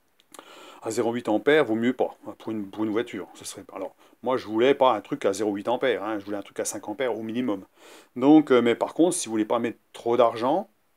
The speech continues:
à cinquante euros, vous pouvez avoir un zéro huit ampères heure.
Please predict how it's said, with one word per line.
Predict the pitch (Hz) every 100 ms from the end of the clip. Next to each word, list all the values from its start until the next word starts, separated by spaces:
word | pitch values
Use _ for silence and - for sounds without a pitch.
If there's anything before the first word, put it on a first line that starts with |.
| _ -
à | -
cinquante | 143 143 120 101
euros, | 110
vous | 160
pouvez | 110 95
avoir | 110 123
un | 110
zéro | 104 107
huit | 110 107
ampères | 110 - - - _ _ _ _ _ _ _ -
heure. | 107 87